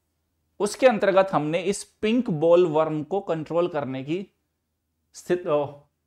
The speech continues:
नीति अपनाई है। तो संक्रमण को रोकने के लिए कपास की प्रतिरोधी किस्मों की खेती करना, तो ये पिंक बॉल वर्म से हमारी फसलें प्रभावित ना हो,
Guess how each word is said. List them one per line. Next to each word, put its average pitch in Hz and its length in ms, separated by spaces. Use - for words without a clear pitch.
नीति 214 240
अपनाई 123 320
है। 98 240
तो 180 80
संक्रमण 208 540
को 214 100
रोकने 202 340
के 202 100
लिए 208 300
कपास 185 420
की 214 140
प्रतिरोधी 196 580
किस्मों 196 380
की 190 140
खेती 175 320
करना, 180 320
तो 175 60
ये 220 480
पिंक 202 240
बॉल 196 260
वर्म 196 260
से 214 140
हमारी 165 300
फसलें 180 420
प्रभावित 147 440
ना 190 140
हो, 185 220